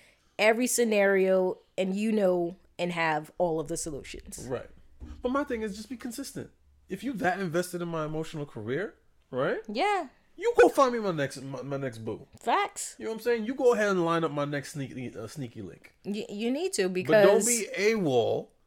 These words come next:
Speaker 2: until I bring a white woman home and then all of a sudden you got something to say.
Speaker 1: Then all of a sudden it's like, "Wow. I didn't think you would go this far, but you took it there."
Speaker 2: <laughs>
Speaker 1: What happened?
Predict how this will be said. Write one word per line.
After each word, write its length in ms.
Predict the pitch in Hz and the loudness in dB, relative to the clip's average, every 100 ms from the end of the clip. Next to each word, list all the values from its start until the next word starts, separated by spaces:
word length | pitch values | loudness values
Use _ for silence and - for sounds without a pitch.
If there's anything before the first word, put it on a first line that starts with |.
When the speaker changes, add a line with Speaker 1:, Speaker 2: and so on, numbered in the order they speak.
| _ _ | _ _
Speaker 2:
until 320 | - 147 180 147 | -6 -2 0 2
I 140 | 175 | 2
bring 260 | 147 147 151 | 2 2 4
a 80 | |
white 280 | 113 135 214 | 6 8 8
woman 260 | 170 127 117 | 6 0 -2
home 260 | 117 110 | -2 -2
and 100 | 110 | -2
then 100 | 113 127 | 0 2
all 100 | 127 | 2
of 80 | |
a 40 | 123 | 0
sudden 200 | - 123 | -4 -4
you 80 | 120 | -2
got 160 | 113 | -2
something 220 | - 98 | -2 -4
to 80 | 90 | -8
say. 160 | - - 165 - - - _ - - - - | 2 2 2 -16 -20 -20 _ -20 -18 -18 0
Speaker 1:
Then 220 | 202 262 | 4 8
all 100 | 240 | 8
of 60 | 202 | 6
a 80 | |
sudden 200 | 190 214 196 | 4 2 2
it's 80 | 180 | 2
like, 200 | 170 151 | 2 4
"Wow. 360 | 165 160 - - 311 - - - - - _ _ _ _ - | 4 4 2 -8 -20 -18 -18 -16 -20 -20 _ _ _ _ -2
I 140 | 165 | 2
didn't 280 | 185 220 247 | 4 4 4
think 200 | 269 269 | 0 0
you 120 | 226 | 2
would 140 | 262 226 | 0 6
go 200 | 254 247 | 8 10
this 240 | 269 285 | 8 6
far, 400 | - 220 196 190 | 8 8 10 8
but 220 | 190 190 208 | 4 0 0
you 60 | |
took 280 | 202 269 247 | 2 4 4
it 140 | 202 | 2
there." 380 | - 170 156 139 151 | 2 2 2 0 -6
Speaker 2:
<laughs> 60 | 143 165 165 160 175 170 180 - 185 - 202 | -8 -8 -8 -8 -10 -10 -12 -12 -16 -16 -4
Speaker 1:
What 440 | 196 233 269 339 | 2 8 10 10
happened? 800 | - 240 285 294 - 156 127 151 | 8 6 6 6 4 -2 -2 -12